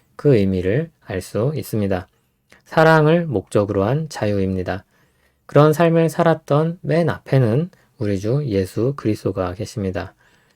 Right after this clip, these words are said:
그분은 하나님으로서 무한한 자유를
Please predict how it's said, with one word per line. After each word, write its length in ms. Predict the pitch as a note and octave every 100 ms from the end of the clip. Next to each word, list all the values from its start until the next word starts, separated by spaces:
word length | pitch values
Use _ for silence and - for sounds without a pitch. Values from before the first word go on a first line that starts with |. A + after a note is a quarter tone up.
| _ -
그분은 360 | A2+ A#2 B2
하나님으로서 840 | A#2+ F3 E3+ E3 D3 B2 - C3 E3
무한한 680 | B2 G#2+ G#2+ G#2 G#2 D3+ D#3+ _
자유를 640 | - G#2+ A2+ A#2+ G2 C#3